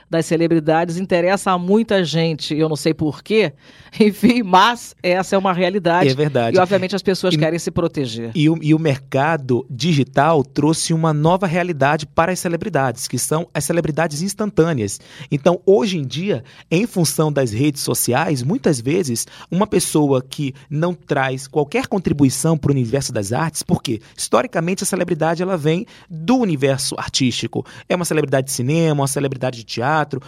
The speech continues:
Speaker 2: Muitas vezes os políticos também acabam se tornando célebres em função das suas aparições diárias nos jornais, nas televisões, mas de um tempo pra cá, principalmente após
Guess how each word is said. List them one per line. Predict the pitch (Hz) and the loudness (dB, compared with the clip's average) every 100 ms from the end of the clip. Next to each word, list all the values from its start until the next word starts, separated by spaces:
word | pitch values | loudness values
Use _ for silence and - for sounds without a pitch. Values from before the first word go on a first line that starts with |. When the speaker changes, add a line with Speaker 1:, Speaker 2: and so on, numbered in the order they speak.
| - | -12
Speaker 2:
Muitas | 254 269 196 | -6 0 2
vezes | 190 185 | 2 0
os | - | 0
políticos | 175 165 196 - 156 - | 0 2 0 -2 -4 -2
também | 147 156 | 0 0
acabam | 143 - 151 | 0 0 -2
se | - | -2
tornando | - 127 139 139 | -2 -2 -2 -4
célebres | - - 151 156 123 120 113 - - 143 | -4 0 0 2 0 -2 -4 -8 -8 -4
em | |
função | 151 151 139 151 147 | -2 -2 -4 -4 -4
das | 139 | -4
suas | 151 139 | -4 -4
aparições | 135 135 127 - 143 | -2 -2 0 0 0
diárias | 131 117 143 147 131 | 2 4 4 4 0
nos | 131 | -2
jornais, | 120 104 131 147 135 - - - | -2 0 2 2 2 -2 -16 -6
nas | 127 | -4
televisões, | 127 135 127 104 151 170 - - | -2 -2 -2 0 0 0 -6 -10
mas | - 180 196 - - - | 0 2 2 -4 -14 -8
de | 143 | -2
um | 262 | -2
tempo | - 180 151 - | 0 0 0 -2
pra | 113 | -6
cá, | - 156 185 | -4 -2 -2
principalmente | - - 285 - 165 143 135 | -2 -4 -4 0 0 0 -2
após | 135 - 123 117 | -2 2 2 0